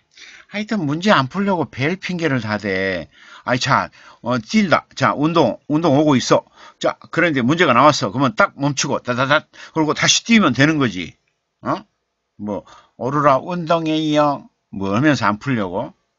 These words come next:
아이고. 그래가지고 어떻게 나중에 대통령 하려고 그래. 지금부터 훈련을 해야지. 응? 문법도 모르는, 어? 맞춤법 띄어쓰기도 모르는 대통령.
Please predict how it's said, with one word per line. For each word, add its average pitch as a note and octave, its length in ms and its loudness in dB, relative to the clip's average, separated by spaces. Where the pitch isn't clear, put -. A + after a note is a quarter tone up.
아이고. F#2+ 760 -10
그래가지고 C3+ 380 0
어떻게 D#3 280 -2
나중에 A2+ 400 0
대통령 A2 480 -4
하려고 F#2+ 320 -4
그래. E2 520 -4
지금부터 A2 480 -6
훈련을 B2 380 -4
해야지. E2 720 -10
응? G#2+ 60 -6
문법도 A#2+ 600 0
모르는, G#2+ 600 -2
어? A2+ 140 -8
맞춤법 B2+ 600 -4
띄어쓰기도 D3+ 640 -2
모르는 G#2 500 -2
대통령. G#2+ 600 -4